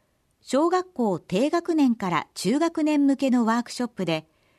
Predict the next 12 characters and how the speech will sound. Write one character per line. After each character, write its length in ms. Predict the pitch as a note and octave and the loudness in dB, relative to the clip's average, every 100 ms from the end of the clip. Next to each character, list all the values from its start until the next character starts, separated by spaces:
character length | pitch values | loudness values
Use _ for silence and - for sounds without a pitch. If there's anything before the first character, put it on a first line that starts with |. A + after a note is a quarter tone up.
| _ _ _ _ | _ _ _ _
工 220 | - G#3+ | -2 0
作 280 | C#4 C#4 C#4 | 0 0 2
の 120 | C4 | 2
前 260 | A#3+ C4 B3+ | 4 4 2
に 120 | G3+ | 0
は 180 | F3+ - _ _ | 0 -2 _ _
ク 140 | - F#3+ | -4 -2
イ 100 | A3 | 0
ズ 120 | C4 | -2
形 220 | C#4 C#4 | 0 -2
式 220 | - - | -2 -4
で 220 | F#3 F3+ | -2 -2